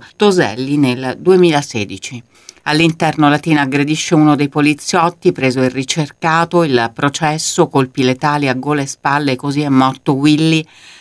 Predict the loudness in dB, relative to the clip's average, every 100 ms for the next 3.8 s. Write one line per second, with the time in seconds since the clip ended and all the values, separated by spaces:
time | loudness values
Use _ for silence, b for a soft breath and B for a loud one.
0 | B -4 0 2 4 4 2 0 2 2
1 | 2 0 0 0 2 2 2 0 0 2
2 | 2 2 0 0 0 0 0 0 0 -6
3 | -4 -4 -2 -2 0 0 -4